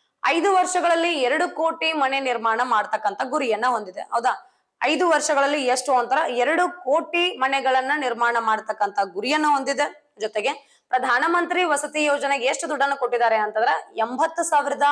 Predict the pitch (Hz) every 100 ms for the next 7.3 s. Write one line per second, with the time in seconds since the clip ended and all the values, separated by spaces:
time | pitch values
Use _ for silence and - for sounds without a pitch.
0 | 285 220 202 240 262 269 269 269 214 -
1 | 302 302 262 240 285 339 311 262 240 214
2 | 208 208 202 202 311 - - - 330 359
3 | 311 254 220 214 202 196 202 220 226 226
4 | 226 220 302 349 - - - - - 359
5 | 330 285 262 254 240 226 240 208 214 277
6 | 285 214 233 285 294 277 254 240 269 -
7 | 220 220 214